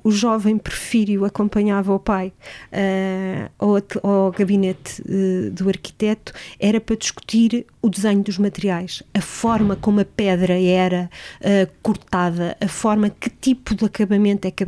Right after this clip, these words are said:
essa pedra tinha, se iriam usar mais uma pedra mais cinzenta, se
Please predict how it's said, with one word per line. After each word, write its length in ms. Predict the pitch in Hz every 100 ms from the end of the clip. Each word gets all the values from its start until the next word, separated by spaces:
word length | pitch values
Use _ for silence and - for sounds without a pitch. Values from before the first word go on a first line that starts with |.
| -
essa 200 | 180 214
pedra 300 | 190 180 185
tinha, 340 | - 180 170 - - -
se 500 | - - 247 247 240
iriam 540 | 220 220 233 226 220 214
usar 560 | 202 196 214 208 185 180 - -
mais 680 | 202 208 208 202 190 185
uma 180 | 208 202
pedra 840 | 190 - 196 185 190 190 185 185 180
mais 580 | 185 180 175 175 - -
cinzenta, 800 | 185 185 185 220 269 254 - 220
se 300 | - -